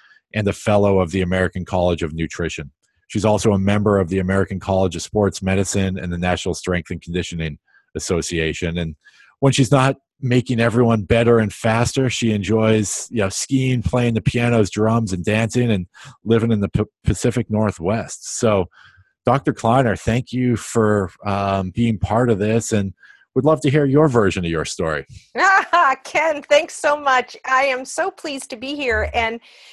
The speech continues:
Speaker 2: no kidding about the people who have been contributing in the threads, uh, below the podcast,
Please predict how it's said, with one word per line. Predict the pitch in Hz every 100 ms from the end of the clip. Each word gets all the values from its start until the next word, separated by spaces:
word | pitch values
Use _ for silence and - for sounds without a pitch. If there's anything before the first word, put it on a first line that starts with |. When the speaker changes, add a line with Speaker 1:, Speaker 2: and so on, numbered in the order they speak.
| _
Speaker 2:
no | 247 285
kidding | - 349 311 277
about | 240 220 226
the | 220
people | - 262 240 240 226
who | 233 - 269 240 233
have | 233 226 220 208
been | - 220 214 214 - - - -
contributing | 233 226 269 262 269 254 233 220 214 220 -
in | 226 214
the | 214
threads, | - - 233 233 233 208 202 - -
uh, | 208 202 196
below | 190 220 214 220 220 220 220 -
the | 202 202 190 -
podcast, | 220 233 - 233 190 202